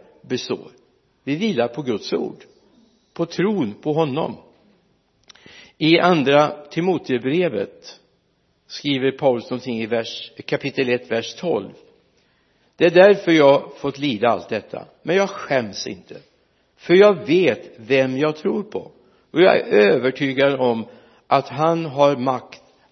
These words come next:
att, eh, att fram till den dagen bevara det som anförtrotts mig.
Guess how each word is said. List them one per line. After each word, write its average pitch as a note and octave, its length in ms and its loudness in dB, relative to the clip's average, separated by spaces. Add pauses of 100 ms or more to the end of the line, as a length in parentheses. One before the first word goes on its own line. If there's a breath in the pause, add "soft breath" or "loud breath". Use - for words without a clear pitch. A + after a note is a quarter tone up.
att, - 460 -4 (720)
eh, A#2+ 460 -2 (340)
att C3+ 220 -2
fram C#3+ 220 2
till C#3 140 -6
den C3 160 0
dagen A2+ 380 0
bevara A2 540 -2
det G2+ 260 -6
som F#2+ 260 -12 (480)
anförtrotts G2 960 -8
mig. A2+ 400 -12